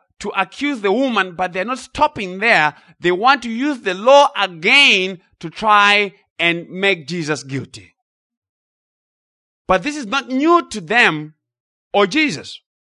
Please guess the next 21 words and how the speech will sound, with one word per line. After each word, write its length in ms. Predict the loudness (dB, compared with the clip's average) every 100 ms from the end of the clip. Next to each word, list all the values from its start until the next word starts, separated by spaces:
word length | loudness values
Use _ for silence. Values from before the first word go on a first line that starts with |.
| _ _ _ _ _ _ _ _ _ _ -2
They 140 | 0
have 120 | 0
been 220 | -2 -4
doing 400 | 0 0 0 -2
this 300 | -4 -4 -4
since 440 | -6 0 0 0 -8
Jesus 560 | -6 -2 -2 -2 -6
showed 300 | -6 -8 -6
up 140 | -6 -6
on 100 | -10
the 80 | -10
scene, 500 | -4 -2 -2 -4 -10 _ _ _ _ _ _
as 240 | -6 -4 -4
we 160 | -6
learn 280 | -4 -6 -8
from 260 | -10 -12 -10
Matthew 280 | -10 -12
twenty-two. 680 | -14 -14 -12 -14 -12 -8 -6
Let's 180 | -8 -10
go 140 | -10
there. 280 | -10 -10 -12